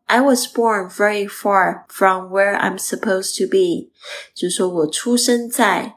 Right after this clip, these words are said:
距离我应该要去的地方是非常遥远的地方。“So I guess I'm on my way home”，所以我猜我应该在家的路上了。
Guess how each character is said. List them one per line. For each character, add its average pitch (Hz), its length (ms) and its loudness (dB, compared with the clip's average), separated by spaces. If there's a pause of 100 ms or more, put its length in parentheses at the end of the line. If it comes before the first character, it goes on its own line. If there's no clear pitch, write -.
距 240 280 2
离 180 260 0
我 170 380 0
应 233 180 -2
该 233 180 0
要 233 140 0
去 - 320 -2
的 190 100 0
地 185 200 0
方 180 480 -4 (180)
是 - 180 -6
非 - 300 2
常 175 300 -6
遥 160 160 -4
远 160 160 0
的 160 100 0
地 175 180 0
方。 170 520 -4 (420)
“So 185 440 2
I 175 200 -2
guess 214 400 0 (260)
I'm 185 340 0 (100)
on 175 100 -4
my 175 240 -2
way 175 240 0
home”， - 600 -4 (340)
所 - 180 2
以 202 80 6
我 196 160 2
猜 196 320 -2
我 190 100 -2
应 165 140 -4
该 185 220 -2
在 190 240 0
家 190 320 0
的 196 100 0
路 180 180 -2
上 175 300 -2
了。 - 280 -10